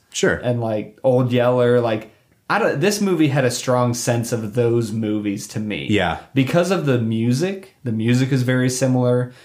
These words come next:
Speaker 2: The focus on children and their innocence.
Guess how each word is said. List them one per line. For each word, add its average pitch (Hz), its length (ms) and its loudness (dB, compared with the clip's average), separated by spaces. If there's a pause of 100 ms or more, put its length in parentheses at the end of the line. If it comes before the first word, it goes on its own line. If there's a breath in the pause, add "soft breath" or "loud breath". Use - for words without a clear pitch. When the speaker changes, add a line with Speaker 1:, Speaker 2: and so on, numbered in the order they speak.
(100)
Speaker 2:
The 120 100 -2
focus - 460 0
on 123 160 0
children 123 840 2
and 110 140 -2
their 110 240 -2
innocence. 123 1040 -2